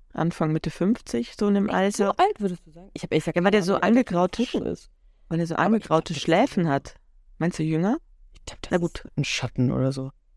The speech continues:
Speaker 1: Ja,
Speaker 2: Ich hätte gedacht, der
Speaker 1: dann
Speaker 2: wäre da so Mitte zwanzig.
Speaker 1: Ach, echt?
Speaker 2: Ja, aber vielleicht vertue ich, also keine Ahnung. Äh, vielleicht hast du auch völlig recht.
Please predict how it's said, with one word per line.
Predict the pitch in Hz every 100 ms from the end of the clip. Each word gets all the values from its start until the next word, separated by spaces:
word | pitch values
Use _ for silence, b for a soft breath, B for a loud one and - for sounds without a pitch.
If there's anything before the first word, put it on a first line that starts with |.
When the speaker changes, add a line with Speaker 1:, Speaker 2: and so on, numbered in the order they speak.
| _ _
Speaker 1:
Ja, | -
Speaker 2:
Ich | 156
hätte | 139
gedacht, | - -
der | 151
Speaker 1:
dann |
Speaker 2:
wäre | 147 139
da |
so | 131 143 143
Mitte | 143 143
zwanzig. | - - 175 247 - 127 - - - - _ -
Speaker 1:
Ach, | - 147 - -
echt? | 185 320 - - _ _ _ _
Speaker 2:
Ja, | 139 135
aber | 117 131
vielleicht | 156 143
vertue | - - 175
ich, |
also | 151 143 -
keine | 156 156 143
Ahnung. | 143 147 160 _ - - - _ _ - -
Äh, | 165
vielleicht | - 170
hast | 165 -
du | 160
auch |
völlig | - 160 165
recht. | 175 160